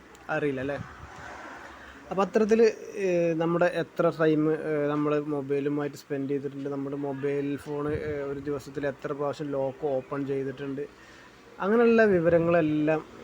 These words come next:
നമുക്ക് മൊ-, നമ്മുടെ മൊബൈൽ കൊണ്ട് തന്നെ, നമ്മുടെ മൊബൈലിൽ തന്നെ അതിനുള്ളൊരു സെറ്റിങ്സ് ഉണ്ട്. അപ്പോൾ അതൊക്കെ എങ്ങനെ, ഏഹ്,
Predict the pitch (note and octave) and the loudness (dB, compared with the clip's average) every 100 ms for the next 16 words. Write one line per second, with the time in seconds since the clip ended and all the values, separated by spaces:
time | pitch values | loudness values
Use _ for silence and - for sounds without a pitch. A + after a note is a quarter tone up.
0 | D#3+ D3 D#3 D#3 E3+ D#3+ D3 D3 D3+ D#3 | -6 -4 -2 0 2 2 2 2 0 0
1 | D3 C#3 D#3 D#3 D#3 E3+ D#3 D3+ D#3 D3+ | -2 2 4 4 0 -2 0 0 0 0
2 | D3 D3+ D3 C#3 D3+ C#3+ D#3+ D#3 D3+ D3 | 0 0 -2 0 0 2 0 0 0 0
3 | D3 C#3 C#3 - C#3 D3+ C#3 C#3+ D3 D#3 | -2 -2 -6 -6 -10 -6 -4 -4 -2 -2
4 | D3+ D#3 E3 D3 D3+ D3+ D#3+ - D3 C#3 | -2 0 -2 -2 -2 -4 -4 -6 -4 -4
5 | C#3 | -4